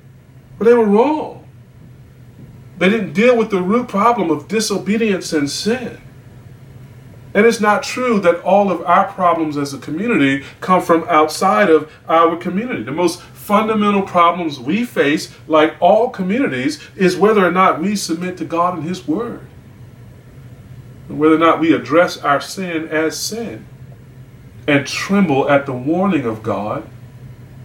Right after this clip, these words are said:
because of the judgment that is to come upon the world. And whether or not we then turn to God or turn away from him for a false peace.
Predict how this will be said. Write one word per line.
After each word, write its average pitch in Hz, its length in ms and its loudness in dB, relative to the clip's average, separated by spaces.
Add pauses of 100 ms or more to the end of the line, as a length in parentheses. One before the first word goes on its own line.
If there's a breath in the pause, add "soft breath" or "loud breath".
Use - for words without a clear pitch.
because 143 260 0
of 139 80 -2
the 131 140 -4
judgment 131 480 0
that 123 140 2
is 120 100 -6
to 131 100 -8
come 143 240 -4
upon 104 380 -8
the 104 40 -8
world. 175 380 -4 (1040)
And 127 140 -2
whether 127 160 2
or - 20 0
not 120 180 4
we 123 100 -4
then 113 220 -2
turn 113 380 -6
to 240 260 -2
God 104 420 -4 (680)
or 139 100 0
turn 131 400 0
away 156 300 2
from 151 220 -2
him 101 240 -4
for 113 260 0
a 107 80 0 (220 loud breath)
false 175 420 0
peace. - 580 -10